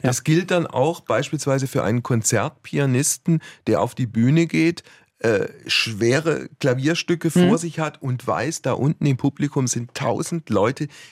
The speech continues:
Speaker 2: die für ihn, keine Ahnung, fünfzig oder einhundert Euro bezahlt haben.
Speaker 1: Genau. Das Interessante ist, man kann sogar messen, dass Pianisten vor Publikum kräfter in,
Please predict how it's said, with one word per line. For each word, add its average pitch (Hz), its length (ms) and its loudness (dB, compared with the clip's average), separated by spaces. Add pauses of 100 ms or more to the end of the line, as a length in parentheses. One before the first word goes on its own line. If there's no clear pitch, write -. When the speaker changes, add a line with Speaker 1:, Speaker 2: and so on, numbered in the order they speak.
(180)
Speaker 2:
die 127 280 4
für 131 200 0
ihn, 156 400 -2 (100)
keine 156 380 2
Ahnung, 131 280 0
fünfzig 156 560 -2
oder 110 220 -2
einhundert 135 500 0
Euro 113 280 0
bezahlt 135 480 -4
haben. 143 180 -2 (120)
Speaker 1:
Genau. 165 220 2 (360)
Das - 320 0
Interessante 185 500 2
ist, 196 160 0
man 165 220 2
kann 170 160 -2
sogar 170 200 2
messen, 180 360 2
dass 143 260 4
Pianisten 165 760 4
vor 190 320 2
Publikum 190 520 2
kräfter 202 440 0
in, - 160 -2